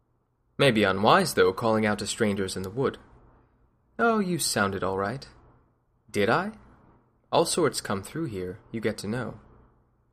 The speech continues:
"Do you?" "Sometimes I fetch the animals, and we hide in the tower. Last month two men broke into the cottage and stole all the food. I let them get on with it," she added, careless. "I was only raped once.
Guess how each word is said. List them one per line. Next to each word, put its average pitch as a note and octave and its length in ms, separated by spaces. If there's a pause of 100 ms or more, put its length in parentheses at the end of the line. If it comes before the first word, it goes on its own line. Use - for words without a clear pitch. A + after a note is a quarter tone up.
(140)
"Do G#2 160
you?" D#3+ 320 (1040)
"Sometimes G3+ 440
I D3+ 80
fetch D3 280
the B2+ 100
animals, A2 520 (220)
and B2 80
we B2 80
hide D3 280
in B2+ 80
the A2 80
tower. A2 480 (580)
Last D#3+ 300
month F3 240
two F#3+ 140
men F3 220
broke B2+ 260
into A#2+ 160
the A2+ 80
cottage C3+ 420
and G#2 100
stole B2 280
all A2 140
the A2 60
food. A2+ 420 (640)
I E3+ 60
let F#3 160
them G#2 140
get G2+ 140
on A2 180
with G2 140
it," - 120 (280)
she - 160
added, F#2+ 300 (180)
careless. G2 560 (680)
"I C3+ 80
was C#3+ 120
only F3+ 220
raped G#2 320
once. G2+ 460